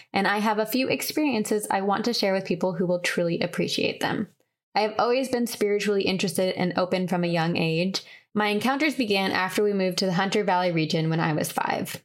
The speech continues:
I would see shadow figures in my room, often crying out in fear that there were monsters. Then there was the man standing in my doorway,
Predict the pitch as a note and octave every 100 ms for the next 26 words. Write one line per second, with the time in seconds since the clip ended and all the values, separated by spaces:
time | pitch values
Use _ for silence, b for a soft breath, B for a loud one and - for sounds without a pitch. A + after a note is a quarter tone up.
0 | _ F#3 F3 F3 - E3+ A#3 G#3+ G#3+ G#3+
1 | G3+ G#3 F#3 F3 E3 G3 G#3 G#3 G3+ -
2 | F3 E3+ E3+ - E3+ E3+ D#3+ E3+ E3 -
3 | F3 F3 E3 E3 D#3+ D#3+ E3 F3 E3+ -
4 | F3+ F3+ F3 - _ _ _ _ A3+ C4
5 | C#4 C#4 B3+ A3 A3 G#3 G#3+ G3+ G3 G3+
6 | - F#3 E3+ F#3 G#3+ A#3 E3+ D#3+ D#3+ E3
7 | A3+